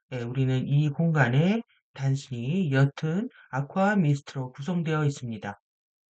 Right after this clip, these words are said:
여행을 위한 터널은 없습니다. 이것은 북쪽의 두 번째 도어입니다. 단지 에테르 증기들이 되기 위해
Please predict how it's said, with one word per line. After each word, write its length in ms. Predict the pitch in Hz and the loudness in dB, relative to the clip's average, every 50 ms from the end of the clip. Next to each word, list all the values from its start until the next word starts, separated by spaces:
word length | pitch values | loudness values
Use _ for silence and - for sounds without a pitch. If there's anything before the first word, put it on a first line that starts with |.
| _ _ _ _ _ _ _ _ _ _ _ _ _ _ _ _ _ - | _ _ _ _ _ _ _ _ _ _ _ _ _ _ _ _ _ -8
여행을 500 | 135 143 147 160 185 208 214 208 196 151 | -4 -2 -2 0 0 -2 -2 -2 -2 -2
위한 480 | 131 123 123 120 113 123 135 170 202 208 - | -2 -2 -2 -2 0 0 2 2 2 0 -2
터널은 640 | - 190 180 165 156 139 135 135 139 165 196 208 | -4 -2 -2 0 0 0 2 2 2 2 2 2
없습니다. 600 | 160 - - - - 139 127 117 113 - 101 - _ _ _ _ _ _ _ _ _ _ _ _ _ _ _ _ _ _ - | 0 0 -4 -6 -8 -8 -8 -8 -8 -12 -14 -16 _ _ _ _ _ _ _ _ _ _ _ _ _ _ _ _ _ _ -12
이것은 600 | 151 147 156 147 143 135 123 143 180 208 208 - | -6 -4 -4 -4 -2 -2 -2 0 0 0 -2 -2
북쪽의 460 | - 147 143 - 156 143 139 131 135 | -6 -8 -8 -6 -8 -6 -6 -6 -4
두 140 | - 160 156 | -4 -2 0
번째 280 | 180 180 175 - 185 | 0 0 0 0 -2
도어입니다. 760 | 147 143 135 123 120 113 113 110 113 113 107 95 98 95 - _ _ _ _ _ _ _ _ _ _ _ _ _ _ _ _ _ _ _ _ | 0 0 0 0 0 -2 -2 -4 -4 -6 -8 -10 -12 -16 -18 _ _ _ _ _ _ _ _ _ _ _ _ _ _ _ _ _ _ _ _
단지 720 | - 151 156 165 156 143 151 135 127 139 160 196 214 214 - | -10 -6 -6 -4 -4 -2 -2 -2 -2 0 0 0 -2 -2 -2
에테르 400 | - 143 143 - 175 165 170 147 | -2 -4 0 0 2 2 2 0
증기들이 920 | - - 170 175 160 160 147 - - - 113 127 143 170 202 240 269 285 - _ _ _ _ - | 0 0 0 2 2 2 0 0 -2 -6 -6 -6 -6 -4 -4 -4 -6 -8 -10 _ _ _ _ -6
되기 400 | - 139 135 120 127 120 113 110 | -2 -2 -2 -2 -4 -8 -8 -8
위해 360 | 110 117 139 170 202 226 226 | -6 -4 -4 -4 -4 -4 -8